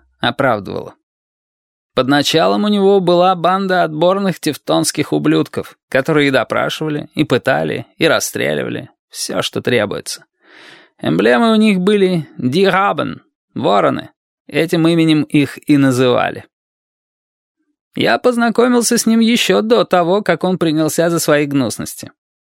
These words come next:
Как-то зимой мне передали, что некий важный чин утром неожиданно прибыл на остров в немецкой моторной лодке. Днём меня вызвал Антон. В комендатуре мне представили низенького, худого человека.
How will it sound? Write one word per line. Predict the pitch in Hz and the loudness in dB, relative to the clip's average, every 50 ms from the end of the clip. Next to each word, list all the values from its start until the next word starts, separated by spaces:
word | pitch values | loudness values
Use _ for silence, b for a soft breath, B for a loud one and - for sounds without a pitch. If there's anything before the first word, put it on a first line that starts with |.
| _ _ _ _ _ _ | _ _ _ _ _ _
Как-то | - 175 170 175 - - | 0 0 0 0 0 0
зимой | 175 156 160 175 196 226 240 214 | 0 0 0 0 0 -2 -2 0
мне | 165 156 147 | 2 0 0
передали, | - 156 156 160 156 185 214 220 196 185 - - B B B B B B B B B B | 2 0 0 0 0 0 2 2 2 0 0 -2 B B B B B B B B B B
что | B - - - - | B -4 0 0 0
некий | 98 208 226 247 269 - - - 220 214 | 2 2 2 2 2 2 0 0 0 0
важный | 190 196 208 214 202 175 202 196 185 156 | 2 2 2 2 2 2 2 0 0 0
чин | - - 208 226 226 220 - - _ _ _ - | -2 -2 -2 -2 -2 -2 -4 -8 _ _ _ -2
утром | 185 202 214 220 - 214 214 214 | 0 0 2 2 2 0 2 2
неожиданно | 208 196 180 170 151 175 185 196 196 185 | 2 2 2 2 2 2 2 2 2 2
прибыл | - 175 175 185 180 170 | 2 2 2 2 2 2
на | 165 156 147 143 151 | 4 4 2 2 0
остров | - 175 - - 202 170 165 | -2 -4 -4 -4 -4 -2 0
в | 151 | 2
немецкой | 139 135 143 160 170 - - - | 2 4 4 2 0 -2 -2 0
моторной | 147 135 127 - 143 143 147 143 143 | 0 2 2 0 0 0 0 0 0
лодке. | 139 135 - - - - - - _ _ _ _ _ _ _ _ - | 0 0 -2 -4 -6 -16 -20 -20 _ _ _ _ _ _ _ _ -2
Днём | 131 127 139 160 - 262 262 226 | 0 2 2 2 2 0 0 2
меня | 190 160 147 156 180 190 | 2 4 4 4 2 2
вызвал | 185 170 180 185 196 190 196 | 2 2 2 2 2 2 2
Антон. | 196 190 170 - - 135 135 131 123 - _ _ _ _ _ _ _ | 2 0 0 0 0 0 0 -2 -4 -8 _ _ _ _ _ _ _
В | - - | -10 -4
комендатуре | - 147 151 160 156 151 143 139 - 147 160 190 196 | -2 0 2 2 2 2 0 0 0 0 0 0 2
мне | 185 156 131 123 | 2 2 0 0
представили | 117 - 113 113 - - 131 135 135 135 135 131 | -2 -4 -8 -6 -4 0 0 2 2 2 0 0
низенького, | 131 127 143 165 170 147 113 98 - 95 87 - | 0 0 0 0 -2 -4 -6 -6 -6 -8 -8 -8
худого | - - 139 147 147 165 190 196 180 | -6 -2 0 2 2 2 2 0 0
человека. | - - 170 160 151 143 131 110 101 - - | -2 0 0 2 2 2 0 -2 -4 -6 -10